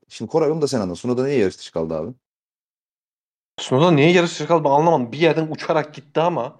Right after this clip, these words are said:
Speaker 2: kamera açısından Tsunoda'yı
Speaker 1: Bence
Speaker 2: çok iyi göremedim. Bir yerde uçuyordu Tsunoda, sonra bir anda laps diye çakıldı yere.
Speaker 1: Bir şey söyleyeceğim, bir şey söyleyeceğim. Tsunoda'nın bir anda uçarak gelmesi herhangi birimizi ş-, ş-, şaşırttı mı peki yani? Yani buna şaşıran var mı acaba yani?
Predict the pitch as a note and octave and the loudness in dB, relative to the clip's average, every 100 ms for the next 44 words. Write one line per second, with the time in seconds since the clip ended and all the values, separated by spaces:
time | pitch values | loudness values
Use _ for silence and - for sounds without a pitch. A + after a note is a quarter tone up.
0 | _ _ _ - C#3 E3+ E3 - E3 D#3+ | _ _ _ -6 -2 -2 -2 -6 -10 -14
1 | - D#3 A#2+ C3+ D3+ D3+ B2+ B2+ C#3 G#2+ | -2 4 4 4 -2 -4 2 2 2 -2
2 | G#2 - _ E3 F3+ E3+ F#3 D3+ - G3 | -6 -14 _ 2 4 4 2 -2 0 0
3 | F3+ E3+ - F#3+ F3+ F3+ E3+ F#3 E3+ F#3+ | 0 -2 -4 -2 0 -2 0 2 2 2
4 | G#3 - F3+ D#3 D3+ - C#3 C3 F#2 F#2 | 0 -4 -10 -10 -14 -14 -8 -6 -8 -14
5 | - _ - A#3+ - C3+ G#2+ F#2 F#2 - | -20 _ -4 -2 4 4 4 2 -2 -4
6 | - B2 - - - - - _ - - | -4 -2 -2 -10 -12 -16 -16 _ -20 -20
7 | - - - - - B2+ C#3+ C#3 C#3 A#2+ | -10 -8 -8 -10 -4 0 2 4 2 2
8 | C3+ C3+ B2+ B2 C#3 C3 B2+ A#2+ B2 B2 | 2 2 0 2 4 4 4 2 2 2
9 | C#3 B2 B2+ C3 A#2+ A#2 A#2 C3 - - | 4 4 2 -2 -4 -6 -6 -6 -8 -12
10 | - - B2+ - A2+ - G#2+ D3 C3+ G2+ | -18 -8 -8 0 0 0 -2 0 0 -2
11 | G2 F#2+ F2+ E2+ A2+ - _ _ - G2 | -2 -2 -2 -4 -8 -14 _ _ -14 -4
12 | A2 A#2 B2 A2+ A2 A2+ A#2 C#3 A2+ F2 | 0 0 2 0 0 0 2 0 0 0
13 | F2+ E2+ E2 | 0 -2 -6